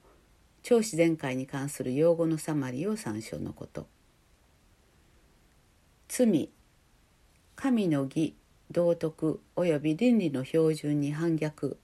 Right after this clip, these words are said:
または相反するあらゆる行為または気質。ソロモン、ダビデの息子の一人。ソロモンはダビデの死と同時に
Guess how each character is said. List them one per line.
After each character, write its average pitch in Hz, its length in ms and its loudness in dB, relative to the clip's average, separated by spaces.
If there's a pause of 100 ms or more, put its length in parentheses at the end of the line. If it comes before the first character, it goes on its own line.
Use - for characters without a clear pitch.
ま 165 80 -4
た - 140 -4
は - 180 -6
相 185 240 -4
反 143 180 -4
す - 180 -10
る 180 300 -4
あ 147 140 -8
ら 165 120 -4
ゆ 165 140 -2
る 127 180 -4
行 - 300 0
為 - 140 -4 (140)
ま 185 120 -6
た 190 140 -6
は 220 120 -2
気 - 160 -18
質。 - 540 -10 (1500)
ソ - 240 4
ロ 208 140 4
モ 139 160 0
ン、 131 160 -6 (400)
ダ 277 160 4
ビ 247 100 2
デ 185 120 0
の 147 120 0
息 147 240 -2
子 165 100 0
の 160 140 0
一 156 260 -2
人。 - 200 -8 (640)
ソ - 180 0
ロ 214 140 0
モ 170 80 2
ン 151 120 2
は 156 140 0
ダ 214 160 0
ビ 208 140 -4
デ 143 160 0
の 151 180 -2
死 - 160 -10
と 170 140 2
同 165 240 2
時 160 160 -4
に 185 180 -4